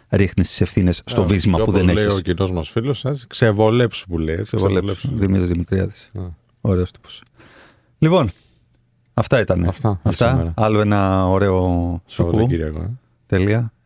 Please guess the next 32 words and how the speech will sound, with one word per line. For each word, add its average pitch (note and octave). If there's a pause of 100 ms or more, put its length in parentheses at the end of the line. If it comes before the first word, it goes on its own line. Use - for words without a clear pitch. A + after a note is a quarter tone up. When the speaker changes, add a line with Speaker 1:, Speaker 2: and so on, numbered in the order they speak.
(160)
Speaker 1:
Όσοι, G2
όσοι F#2+
έχετε -
πάει F#2
τριήμερο, F2+
να G2+
γυρίσετε F2+
ασφαλώς F2+
πίσω. B2+ (120)
Speaker 2:
Ναι. F2+ (500)
Speaker 1:
Ε, F#2+
Speaker 2:
Να F#2
προσοχή F#2
στον G2+
δρόμο, F2+
να E2
γυρίσετε G2
όλοι. E2
Speaker 1:
Ακριβώς. F2
Καλή F#2+
εβδομάδα F#2
από F2+
αύριο. A2 (220)
Ευχαριστούμε G2+
πάρα G2
πολύ F#2+
για F2+
την F#2
ακρόαση. F#2+
Εμείς G#2
περάσαμε F#2+
υπέροχα. F#2